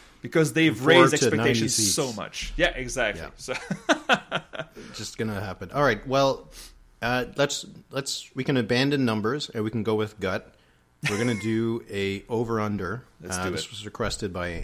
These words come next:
Speaker 2: Anthony Cuoto on, on the Discord. So we're going to choose what,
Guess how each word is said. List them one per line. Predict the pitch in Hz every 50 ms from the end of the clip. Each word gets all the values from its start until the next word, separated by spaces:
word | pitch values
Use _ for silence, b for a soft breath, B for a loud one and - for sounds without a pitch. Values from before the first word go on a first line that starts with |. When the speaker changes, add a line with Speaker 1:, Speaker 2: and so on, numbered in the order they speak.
| -
Speaker 2:
Anthony | - 95 95 92 - 101 92 87
Cuoto | - - 101 98 - - 92 87 85 85
on, | 85 85 87 85 80
on | 78 85 - 87 87 85 82 85
the | 85
Discord. | 98 104 - - - - 95 80 78 - B B B B B B B B B B
So | - - 131
we're | 131 139
going | 131 151 147 147 139
to | - 156 143 127
choose | - - 156 147 139 135 135 135 127 123 - - - - _ _ _ _ -
what, | 104 101 123 127 123